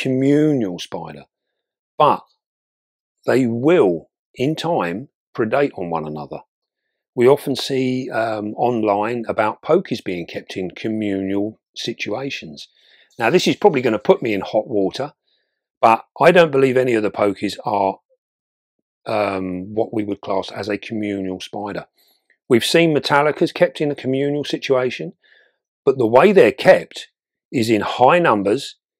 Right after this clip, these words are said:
in a completely clear glass tank with nowhere to hide. And this is because we are keeping them in exactly the same way as we would cichlids. They have not got the opportunity to set up a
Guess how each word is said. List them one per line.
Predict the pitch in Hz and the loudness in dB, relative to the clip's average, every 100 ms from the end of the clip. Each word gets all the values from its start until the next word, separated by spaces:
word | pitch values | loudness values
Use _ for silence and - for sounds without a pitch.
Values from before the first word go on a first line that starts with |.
| _ _ - | _ _ -6
in | 127 | -4
a | - | -2
completely | - 101 - 147 135 131 123 - _ _ _ _ | -6 -10 -4 -2 -2 -4 -6 -10 _ _ _ _
clear | - 151 151 147 143 - | -2 2 4 2 0 0
glass | 127 123 - | 0 0 -6
tank | - 95 101 - _ _ - | -8 -8 -8 -12 _ _ -6
with | 101 | -4
nowhere | 104 120 120 | 0 2 2
to | 117 117 | 0 -4
hide. | 92 85 80 - _ _ _ _ _ _ _ _ - | -6 -8 -10 -16 _ _ _ _ _ _ _ _ -10
And | 101 98 | -6 -2
this | 120 - | 0 -2
is | 120 | -6
because | - 110 110 101 92 - - - | -6 -4 0 0 0 -8 -10 -2
we | 110 | 0
are | 101 95 | 0 0
keeping | - 175 - | 0 -2 -2
them | 92 90 | -8 -8
in | 92 | -8
exactly | 92 98 117 - 139 | -6 -4 -4 -4 -8
the | |
same | 123 147 131 | -6 -4 -2
way | 95 98 | -2 -2
as | 92 | -4
we | 101 | -6
would | 101 101 | -4 -6
cichlids. | - 104 - - 90 - - _ _ _ 107 | -6 -10 -10 -10 -12 -14 -20 _ _ _ -6
They | 95 | -4
have | 87 87 | -4 -6
not | 95 151 - - | -4 -4 -6 -6
got | 139 - | -6 -4
the | 110 | -6
opportunity | 104 - 117 104 104 | -8 -8 -10 -8 -12
to | - | -10
set | - 104 | -10 -8
up | 92 92 - _ _ _ _ - | -8 -8 -12 _ _ _ _ -2
a | 101 98 95 | 0 0 -2